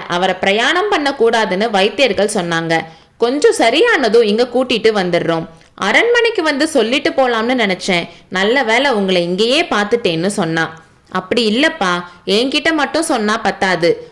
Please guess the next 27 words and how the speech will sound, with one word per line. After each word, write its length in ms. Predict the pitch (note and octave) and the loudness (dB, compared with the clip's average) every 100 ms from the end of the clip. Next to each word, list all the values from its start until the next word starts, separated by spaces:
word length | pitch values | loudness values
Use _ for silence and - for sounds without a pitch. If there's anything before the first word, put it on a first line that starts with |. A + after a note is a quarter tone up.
| _ | _
அரண்மனைக்கு 720 | - F#3+ C#4+ G4 A4+ D#4+ B3+ | -4 0 2 2 2 0 0
வந்து 420 | G3+ F3+ F#3 E3+ E3 | -2 0 2 2 0
வானமாதேவி 760 | E3 F#3 A#3 C4+ C#4+ B3 B3 B3 | -2 0 0 -2 0 0 0 -2
கிட்டயும் 300 | A#3 G#3 C4+ | 0 0 0
சொல்லிட்டு 460 | C4+ G3+ G#3 G3+ | 0 2 2 0
போ. 320 | F#3 E3+ D#3 - - - | 2 0 0 -10 -12 -4
பாவம், 460 | F#3+ A3 D#4 F4 | -2 0 0 0
அவ 280 | C4 F3+ E3 - - | 0 -2 -2 -4 -4
ரொம்ப 260 | G3+ C4 | -2 -2
கவலையோட 600 | D#4+ G#3+ G#3 B3+ C4+ D#4 | -2 0 2 2 2 2
இருக்கான்னு" 460 | D#4+ B3 A#3+ A3 A3+ A#3 | 2 0 -2 0 0 0
சொல்லிட்டே 400 | F#3+ G#3 G#3 G3+ | 0 0 2 0
எந்திரிச்சு, 640 | F3 E3 D#3+ F#3+ F3+ D#3+ D#3+ - | 0 -4 -2 2 2 2 -4 -20
"சுவாமி, 600 | - G3+ F#3 G3 A#3 C4+ - | -8 -4 -2 0 -2 -4 -6
நான் 200 | G3 F#3 | -4 0
போயிட்டு 340 | G#3 C#4 A4+ E4 | 4 4 2 2
வரேன்னு" 360 | G#3 F3 G3 A3 | 2 2 0 -2
சொன்னாங்க. 480 | F3 E3 D#3+ D#3+ D#3+ - - _ - | -2 -2 0 -2 -4 -14 -20 _ -4
கூட 280 | D#4 A#4 F4+ | 0 2 2
மங்கையக்கரசியும் 800 | G#3+ A3 E4 F4 D#4 D4 C#4 D4 | 0 0 0 2 0 0 -2 0
எந்திரிச்சு 380 | G#3+ G3+ G3+ A3 | 2 2 2 0
போனா. 580 | A3 F3 E3 D#3+ - - _ _ _ - | 0 -2 -2 -4 -4 -14 _ _ _ 0
குலச்சிறை 540 | D4 C5+ C5+ A#4+ F#4+ G#3+ | 2 2 4 2 4 0
வந்ததுல 400 | G#3 C4 D4 C4 | 0 0 2 2
இருந்து 580 | G#3 F3+ F3 F3+ D#3+ - | 2 2 2 2 2 -2
அவனோட 460 | F3 G#3 B3 F4 F4+ | -2 0 0 0 0
முகத்தை 340 | C#4+ G3 | 0 0